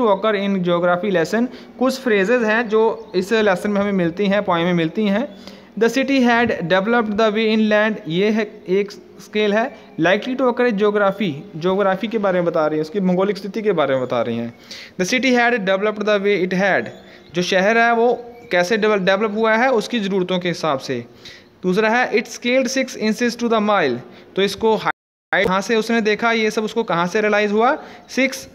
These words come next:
जब वो और ऊपर गया, ठीक है, जहाज़ के ऊपर बैठकर जब और ऊपर गया तब उसको realize हुआ। Next है, "Cities were where the river run", तब उसको पता चला कि ये जो, अ, शहर हैं वो कहाँ पर बसे हुए हैं, नदियों के किनारे बसे हुए हैं।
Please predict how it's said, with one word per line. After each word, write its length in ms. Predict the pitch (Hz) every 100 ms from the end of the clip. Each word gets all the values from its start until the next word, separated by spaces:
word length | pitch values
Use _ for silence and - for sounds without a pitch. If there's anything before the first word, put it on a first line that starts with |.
| -
जब 200 | 170 208
वो 100 | 220
और 300 | 180 202 226
ऊपर 260 | 208 196 190
गया, 280 | 151 120 110 -
ठीक 180 | 220 220
है, 160 | 302 311
जहाज़ 300 | 175 180 180
के 80 | 185
ऊपर 140 | 196 185
बैठकर 340 | 185 185 214
जब 160 | 202 185
और 200 | 190 190
ऊपर 200 | 185 180
गया 260 | 175 208
तब 200 | 220 180
उसको 200 | 175 202
realize 380 | 180 151 135 131
हुआ। 200 | 127 120 - - - - - 180
Next 240 | 190 190
है, 140 | 247 247
"Cities 460 | 254 254 277 233 208
were 140 | 226 - - - - - - 151
where 260 | 170 247 262
the 140 | 226
river 320 | 190 202 190
run", 160 | 185 156 120 - - -
तब 160 | 185 202
उसको 220 | 233 -
पता 280 | 196 190 196
चला 340 | 190 202 220
कि 260 | 302 - 202
ये 100 | 190
जो, 160 | 190 190
अ, 460 | - - 156 160 156 - -
शहर 320 | 190 202 220
हैं 360 | 226 277 311
वो 160 | - 185
कहाँ 240 | 180 180
पर 120 | 196 220
बसे 260 | 196 220
हुए 240 | 214 214 220
हैं, 120 | 285
नदियों 340 | 220 180 196
के 120 | 233
किनारे 320 | 240 190 151 151
बसे 240 | 143 151
हुए 220 | 139 131
हैं। 180 | 127 120